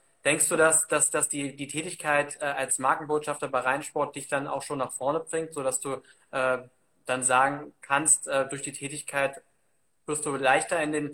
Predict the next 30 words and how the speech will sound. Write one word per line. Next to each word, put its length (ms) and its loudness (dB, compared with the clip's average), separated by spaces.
in 60 -6
den 120 -2
Jobmarkt 540 2
reinkommen? 460 -2
Ist 100 2
natürlich 360 0
schwer, 200 6
jetzt 140 6
in 80 -2
die 80 -4
Glaskugel 500 4
zu 140 0
gucken, 260 -4
aber 180 2
trotzdem 340 -2
nach, 180 0
nach 140 -4
der, 360 6
äh, 120 2
langen 280 2
Tätigkeit 520 -2
bisher, 480 4
äh, 380 4
glaubst 280 2
du, 60 -2
es 60 -4
wird 120 -2
dir 60 0
leichter 320 2
fallen? 340 0